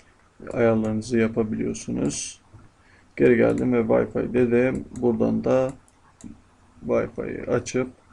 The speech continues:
kapatabiliyorsunuz. Bu videomuzda Connection Settings Task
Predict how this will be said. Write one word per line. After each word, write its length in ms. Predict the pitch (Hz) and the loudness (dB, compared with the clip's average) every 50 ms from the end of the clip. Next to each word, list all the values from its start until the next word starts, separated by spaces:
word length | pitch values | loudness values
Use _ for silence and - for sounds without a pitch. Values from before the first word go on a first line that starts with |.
| _ _ _ _ _ _ _ | _ _ _ _ _ _ _
kapatabiliyorsunuz. 1600 | - 120 117 - 120 110 113 131 127 127 123 120 123 113 113 120 117 113 104 - - 117 113 127 147 147 147 - - - - - - - _ _ _ _ _ - | 0 0 0 0 -2 -4 0 0 2 2 2 2 2 4 4 6 4 4 2 0 -2 -2 2 2 2 2 0 -2 -6 -10 -14 -18 -20 -20 _ _ _ _ _ 6
Bu 100 | 151 151 | 8 8
videomuzda 600 | 147 131 135 131 123 117 113 117 127 143 143 - | 8 8 8 8 6 6 6 6 4 4 4 4
Connection 480 | - 131 135 139 131 - - 135 120 | 2 2 2 2 0 0 0 0 0
Settings 500 | 110 - 139 131 123 120 110 107 107 - | 2 2 0 0 2 2 0 0 -2 -4
Task 320 | - - 117 107 110 - | 0 2 2 2 2 -2